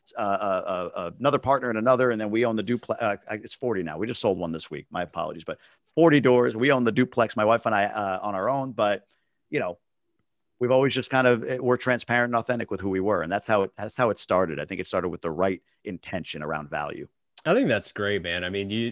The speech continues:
Speaker 2: e-, especially, y-, you know, those values, give more,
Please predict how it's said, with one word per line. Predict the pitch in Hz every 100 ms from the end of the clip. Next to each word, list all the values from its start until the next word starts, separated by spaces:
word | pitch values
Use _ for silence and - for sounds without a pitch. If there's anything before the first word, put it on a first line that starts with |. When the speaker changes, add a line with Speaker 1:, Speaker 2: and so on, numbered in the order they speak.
| -
Speaker 2:
e-, | 117 -
especially, | 123 - 190 151 117 98
y-, | - 123 _ -
you | 110
know, | 101
those | 104 101
values, | 92 90 87 82 85
give | 117 120
more, | 127 120 120 113 110